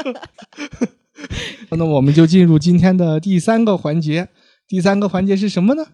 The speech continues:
是小凯同学跟大家说一说最近看过的一些有感触的书，或者是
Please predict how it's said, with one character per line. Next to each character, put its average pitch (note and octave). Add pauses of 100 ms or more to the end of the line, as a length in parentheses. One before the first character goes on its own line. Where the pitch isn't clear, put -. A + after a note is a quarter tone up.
(140)
是 D#3+
小 E3
凯 D#3
同 E3+
学 F3+
跟 E3
大 E3
家 E3
说 E3+
一 E3
说 D#3 (380)
最 F3
近 D#3+
看 F3
过 D3+
的 C#3+
一 D#3+
些 E3
有 D#3
感 C3+
触 A#3+
的 F3
书， G3+
或 G#3
者 D3
是 D#3